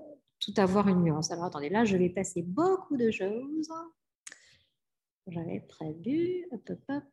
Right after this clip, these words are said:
hop, pour arriver ici. Alors, maintenant, ce que je vous propose,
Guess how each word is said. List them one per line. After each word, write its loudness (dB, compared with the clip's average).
hop, -8
pour -4
arriver 0
ici. -6
Alors, 4
maintenant, 6
ce -2
que 4
je 6
vous 6
propose, 6